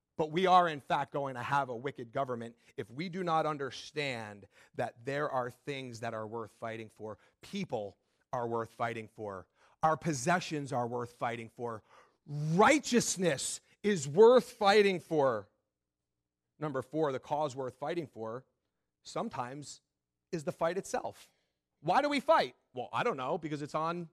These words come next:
my doorstep. That's why it's there. Verse number thirty-two, uh, back in our text in First Samuel chapter seventeen, verse thirty-two says, "And David said to Saul, 'Let no man's heart fail because of him.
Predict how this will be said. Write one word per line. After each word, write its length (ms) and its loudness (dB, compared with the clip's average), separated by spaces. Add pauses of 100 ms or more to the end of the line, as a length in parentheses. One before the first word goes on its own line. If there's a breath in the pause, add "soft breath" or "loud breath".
my 160 -4
doorstep. 480 -2 (360 soft breath)
That's 260 0
why 160 6
it's 160 -4
there. 240 8 (180 loud breath)
Verse 320 8
number 380 8 (180 loud breath)
thirty-two, 800 2 (160 soft breath)
uh, 180 6
back 300 6
in 80 4
our 100 2
text 320 2
in 80 -2
First 380 4
Samuel 420 4
chapter 380 0
seventeen, 520 -2
verse 240 4
thirty-two 460 0
says, 280 0 (200 loud breath)
"And 180 -2
David 320 2
said 260 2
to 60 -4
Saul, 520 0 (180 soft breath)
'Let 220 4
no 180 6
man's 420 2 (100)
heart 460 6 (380 soft breath)
fail 400 8
because 380 0
of 160 2
him. 420 -4